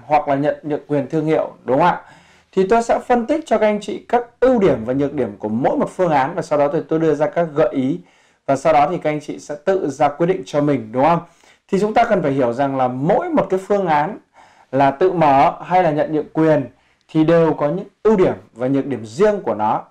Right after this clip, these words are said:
đúng không ạ? Và cái quyết định là ở chúng ta, và chúng ta, quan trọng nhất là chúng ta phải đánh giá các cái ưu điểm và đánh giá các nhược điểm, làm sao mà ưu điểm được nhiều hơn và lợi điểm ít hơn.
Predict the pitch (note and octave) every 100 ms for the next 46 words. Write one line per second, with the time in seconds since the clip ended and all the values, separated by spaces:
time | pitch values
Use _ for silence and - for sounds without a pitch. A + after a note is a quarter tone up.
0 | _ B2 C3+ E3+ - - - _ _ C3+
1 | D3 D3+ D3+ F#3+ F#3+ E4+ E3+ D#3+ E3+ D3
2 | B2+ B2 A2 G#2+ D3 D#3+ - G#3 G3 F3+
3 | _ _ _ C#3+ D#3 E3 F3+ F3+ E3 -
4 | - F#3+ F#3+ D#3+ G3 B3+ D3+ C#3 C#3 D#3+
5 | B2 G2 - _ _ _ _ _ D3 F3
6 | A3 F3 D#3+ F3+ G#3 A3 A3+ G3 F#3+ E3+
7 | C3+ F#2+ - _ A2+ B2 B2+ A#2+ A2+ -
8 | _ _ - D3 E3+ E3+ D3+ G#3 F3+ C#3+
9 | C3 G#2+ A#2+ D3 E3 F#3+ E3+ C#3 - G3+
10 | F3 A#2+ A#2+ C3+ C#3+ C#3+ F3 F#3 E3 B2
11 | B2+ C3 G#2 F2+ - G#3 A#3+ G#3+ G#3